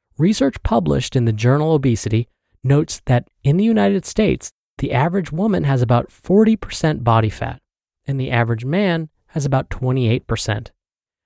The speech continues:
Women naturally carry more fat than men because of the hormone estrogen. Most men and women have to lose at least half their body fat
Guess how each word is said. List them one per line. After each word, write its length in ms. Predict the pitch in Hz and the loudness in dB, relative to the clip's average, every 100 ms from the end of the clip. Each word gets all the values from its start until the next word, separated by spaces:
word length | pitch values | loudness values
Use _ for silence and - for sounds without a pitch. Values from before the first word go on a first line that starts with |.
| _ | _
Women 300 | - 220 226 | 2 4 4
naturally 460 | 180 156 - 226 220 | 2 0 -2 -2 -4
carry 260 | - 170 175 | 0 0 2
more 180 | 175 | -2
fat 300 | 180 151 143 | -2 -2 -2
than 160 | - 160 | -2 0
men 340 | 170 143 123 131 | 2 2 0 -4
because 260 | 127 131 117 | -4 -2 -2
of 80 | 117 | -2
the 80 | 120 | -2
hormone 560 | - 202 170 117 127 - | 0 2 4 2 0 -2
estrogen. 540 | 143 143 - 107 110 104 _ _ _ _ _ _ _ | -4 -2 -4 -4 -4 -6 _ _ _ _ _ _ _
Most 320 | 131 156 214 | -2 0 0
men 160 | - 208 | -2 0
and 120 | 233 | 2
women 280 | 190 143 147 - | 2 2 -2 -8
have 300 | - 170 190 | -4 -2 -2
to 80 | - | -4
lose 320 | 190 214 165 | -2 0 0
at 120 | 127 147 | -2 -4
least 300 | 185 196 - | -4 -4 -6
half 340 | - 156 - | -4 -4 -4
their 120 | 175 | -4
body 300 | 139 131 127 | 0 0 0
fat 280 | 127 123 123 | 0 0 -2